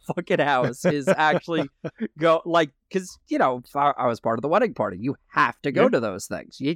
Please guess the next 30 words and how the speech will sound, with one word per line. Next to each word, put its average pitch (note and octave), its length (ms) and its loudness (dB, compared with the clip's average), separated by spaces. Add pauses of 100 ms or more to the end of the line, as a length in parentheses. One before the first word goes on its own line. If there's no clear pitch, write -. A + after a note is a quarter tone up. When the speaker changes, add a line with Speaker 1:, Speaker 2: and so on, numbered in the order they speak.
Speaker 1:
you F3 140 0
have B3 220 4
to. C#3 80 0
Speaker 2:
Absolutely. G3+ 300 -2 (180)
Speaker 1:
It's B2 140 -10
part C#3 200 2
of D3 60 -4
the F3+ 80 -6
rules. C4+ 340 -2
Speaker 2:
And C#3+ 100 -4
I, F3+ 320 -4 (240)
Speaker 1:
Yeah. - 260 2
Speaker 2:
I D#3+ 200 -2
also D#3+ 260 -6
remember, D#3 440 -4
like, A#2+ 340 -4
two D#3+ 280 -2
weeks C#3+ 260 -4
before A#2+ 420 -4
that A2 200 -4
or A2 80 -8
so, G#2+ 280 -6
I G2+ 200 -4
was A2 400 -12
able C3 280 -2
to B2+ 80 -2
get A#2 180 -6
the A#2+ 80 -6
vaccine. A#2 720 -6
<laughs> - 60 -20